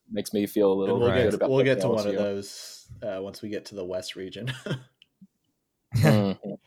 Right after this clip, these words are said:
Speaker 3: right, but first, L-, uh, sorry, Louisville and Minnesota in the seven ten game, the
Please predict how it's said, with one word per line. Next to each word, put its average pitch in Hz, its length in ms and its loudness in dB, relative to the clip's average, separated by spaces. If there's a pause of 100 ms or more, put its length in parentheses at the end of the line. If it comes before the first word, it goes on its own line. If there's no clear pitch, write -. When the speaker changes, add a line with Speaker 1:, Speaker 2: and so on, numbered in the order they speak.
(880)
Speaker 3:
right, 101 280 0
but 104 140 0
first, 120 380 0
L-, 127 260 0 (140)
uh, 113 340 2
sorry, 101 300 2
Louisville 120 580 2 (180)
and 107 400 -2
Minnesota 104 1000 2 (560)
in 104 160 0
the 98 80 -2
seven 104 340 0
ten 104 320 0
game, 101 400 -2
the 95 220 -4